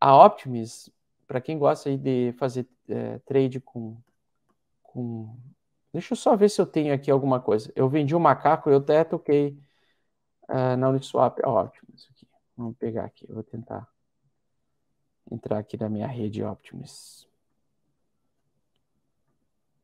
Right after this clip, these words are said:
Vou trocar aqui, ó. Vou mostrar aqui pra vocês, ó. Então, por exemplo, aqui, ó,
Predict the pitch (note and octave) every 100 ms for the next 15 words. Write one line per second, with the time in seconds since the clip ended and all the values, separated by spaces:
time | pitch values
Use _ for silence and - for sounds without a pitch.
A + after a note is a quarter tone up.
0 | _ - - - A2 - G#2+ - - _
1 | _ - A2+ A2+ G#2+ G#2+ G#2 - G#2 G#2+
2 | - - - - _ _ _ _ _ _
3 | _ _ _ _ _ _ _ _ _ D3
4 | C#3+ E3+ D3+ D#3 D#3+ D3 C#3+ B2+ F2+